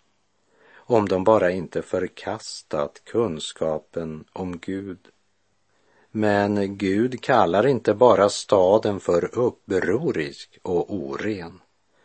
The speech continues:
men för förtryckets stad, eftersom de enskilda människornas rättigheter nonchalerades,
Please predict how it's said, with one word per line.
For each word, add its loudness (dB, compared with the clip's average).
men 0
för 2
förtryckets -6
stad, -6
eftersom 2
de 0
enskilda 0
människornas -4
rättigheter -6
nonchalerades, -8